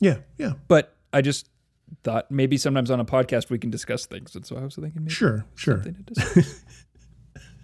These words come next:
Speaker 1: No, I, I know what you're, you're saying. Hey, Dante, it's okay. It's okay.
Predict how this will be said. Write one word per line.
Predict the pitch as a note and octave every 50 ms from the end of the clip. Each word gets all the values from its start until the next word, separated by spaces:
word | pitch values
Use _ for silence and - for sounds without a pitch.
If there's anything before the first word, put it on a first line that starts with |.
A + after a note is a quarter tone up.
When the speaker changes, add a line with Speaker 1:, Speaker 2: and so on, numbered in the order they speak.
| - _ _ _ _ - - - - - - - _ - - - - - - - - - - - -
Speaker 1:
No, | - A#3 C#3 A#2+ C3
I, | - A#3+ D#4 E4+ - -
I | G#4 D4 A#3
know | G3+ G#3 G#3
what | F#3 D3+ -
you're, | D#3+ C#3 B2+ B2 B2+ - - - -
you're | D#3+ - - - C#3 A#2+ -
saying. | - - C3+ B2 A2 A#2 -
Hey, | C3+ F3+ - - -
Dante, | F#3 F3 - - -
it's | G3+ E3+ -
okay. | C4 A#3 - F#3+ D3+ A#2 G#2+ - - - - - - _ _ -
It's | D3+ - -
okay. | G#3 - - D3 G#2+ F#2